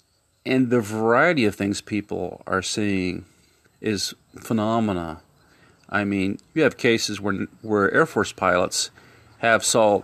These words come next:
giant ships with people moving around in them. And then you have cases where they see orbs or balls of plasma. We don't know. Each case seems to be different. But just at the point where we get to where we're classifying these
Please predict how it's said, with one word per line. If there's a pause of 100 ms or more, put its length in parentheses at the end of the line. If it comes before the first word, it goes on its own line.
(140)
giant
ships
with
people
moving
around
in
them. (120)
And
then
you
have (420)
cases
where
they
see
orbs
or (560)
balls
of
plasma.
We
don't
know. (360)
Each (360)
case
seems
to
be
different. (840)
But
just
at
the
point
where
we
get
to
where
we're
classifying
these